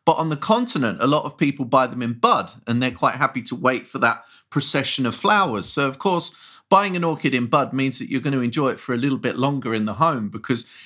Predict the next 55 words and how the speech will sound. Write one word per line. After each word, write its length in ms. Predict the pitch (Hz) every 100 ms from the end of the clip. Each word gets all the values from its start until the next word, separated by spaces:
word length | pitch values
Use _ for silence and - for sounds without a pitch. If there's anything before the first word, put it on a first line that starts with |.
| _
when 140 | - 151
you 80 | 131
buy 220 | 190 139
it 40 |
in 80 | 110
flower, 380 | 113 147 135 104
you 140 | 104
don't 180 | 131 135
know 80 | 127
how 140 | 131
long 240 | 127 131 123
it's 100 | -
been 360 | 147 131 120 -
in 120 | 120
flower 340 | - 165 180
for, 320 | 139 101 92 85
because 360 | - 135 120 - - _ _
the 80 | 143
flowers 400 | 135 196 214 208
don't 200 | 185 151
really 220 | 139 131 -
age 360 | 160 131 98 -
because 280 | 117 131 127
they're 100 | 127
so 200 | 135 120
waxy 640 | 127 196 - - 87 71 _ _
and 160 | - 131
they 80 | 139
kind 240 | - 180
of 100 | 180 -
can 160 | 156
look 320 | 151 151 _ -
exactly 460 | 123 180 175 135
the 80 | 117
same 340 | - 175 127 98
for, 120 | 117
like, 200 | 117 - _ -
almost 300 | 143 123 -
twelve 340 | 160 131 120
weeks 300 | 185 185 -
sometimes. 640 | - 95 - - - -
So, 220 | - 120 113 - - -
yeah, 160 | 180 135
make 220 | 180 180
sure 160 | 196
you're 140 | 175 165
buying 280 | 170 143 143
one 180 | 135
that's 240 | 131 127 -
as 140 | 135
close 300 | - 180 -
to 80 | -
bud 220 | 131 117
as 100 | 107
possible. 680 | - 127 - 127 127 123